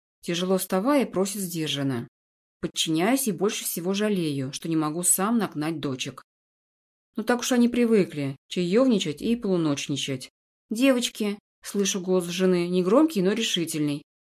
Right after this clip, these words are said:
А дальше, как ни прислушивайся, ничего различить не могу. «Что ты им сказала?» «Поругала немножко, сейчас затихнут».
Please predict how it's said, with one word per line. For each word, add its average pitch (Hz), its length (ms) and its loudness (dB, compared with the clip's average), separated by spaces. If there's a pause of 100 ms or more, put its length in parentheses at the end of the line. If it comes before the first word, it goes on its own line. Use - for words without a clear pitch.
(280)
А 185 100 0
дальше, 214 400 6
как 180 220 -2
ни 185 60 2
прислушивайся, 180 800 -2
ничего 185 580 0
различить 165 500 -6
не 185 80 0
могу. 143 440 -2 (680)
«Что - 220 0
ты 240 80 2
им 233 80 4
сказала?» 170 600 0 (640)
«Поругала 277 460 2
немножко, 226 680 0
сейчас 247 360 -2
затихнут». 190 640 -2